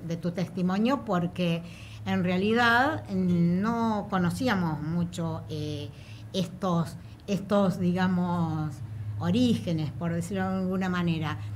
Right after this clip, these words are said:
O sea, se origina, decías vos, en planos que se habían hecho, proyectos que se habían hecho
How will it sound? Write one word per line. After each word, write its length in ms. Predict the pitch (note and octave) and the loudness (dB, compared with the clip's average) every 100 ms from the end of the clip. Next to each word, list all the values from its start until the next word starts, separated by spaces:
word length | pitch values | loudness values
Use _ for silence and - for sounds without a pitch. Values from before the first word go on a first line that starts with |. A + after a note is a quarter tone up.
| - - | -8 -6
O 60 | F3 | -2
sea, 100 | F#3 | 0
se 140 | F#3 | 0
origina, 720 | F#3 G3+ C#4 C#4 C#4+ D4+ D4+ | 0 2 4 6 6 4 2
decías 400 | G3+ F3+ G3+ G3 | 0 -2 0 -2
vos, 480 | G#3 B3+ C4 D4 - - | 0 4 4 2 -2 -6
en 380 | F#3+ F3 E3+ E3+ | 0 2 2 0
planos 500 | F#3 F#3+ G#3 A#3+ B3 | 0 0 2 0 -2
que 120 | A3 | -4
se 140 | - | -4
habían 260 | E3+ F3+ G3 | -2 -2 -2
hecho, 340 | A3 A#3 A3+ F3 | -2 -2 -4 -4
proyectos 280 | F#3 G3 | -2 -4
que 60 | G3+ | -4
se 80 | F#3+ | -2
habían 200 | F#3+ G3+ | -2 -2
hecho 260 | G3+ B3 | -2 -2